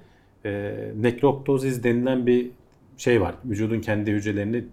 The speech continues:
temizleme. Eğer bir yaralanma olduysa veya işte bir enfeksiyona maruz kaldıysa o hücre bağışıklık sistemine sinyal veriyor. "Gel beni öldür." diye. Bağışıklık sistemi de güdümlü bir şekilde gidip o hücreleri temizliyor.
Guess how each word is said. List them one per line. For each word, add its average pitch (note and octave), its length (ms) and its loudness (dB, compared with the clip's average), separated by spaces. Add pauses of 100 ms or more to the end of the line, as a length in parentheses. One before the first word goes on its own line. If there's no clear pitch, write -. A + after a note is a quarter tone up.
(100)
temizleme. G#2 400 -4
Eğer G#2+ 280 0 (300)
bir A2+ 80 -6
yaralanma A2+ 640 4
olduysa G#2+ 520 0
veya F#2+ 180 -2
işte G2+ 200 -6
bir A2 180 -8
enfeksiyona A2 640 0
maruz A2 340 2
kaldıysa B2+ 380 -2
o G2 60 -2
hücre F#2+ 360 -2 (380)
bağışıklık B2 520 4
sistemine C3+ 440 4
sinyal C#3 360 4
veriyor. G2+ 240 6
"Gel A2+ 280 4
beni A2 180 4
öldür." A2 460 6
diye. C#3+ 220 4 (360)
Bağışıklık B2+ 480 6
sistemi B2 340 -2
de D3+ 60 8
güdümlü C3 440 6
bir A#2 60 -4
şekilde G#2 320 0
gidip D3 240 -2
o C#3 140 8
hücreleri B2 440 4
temizliyor. B2+ 540 2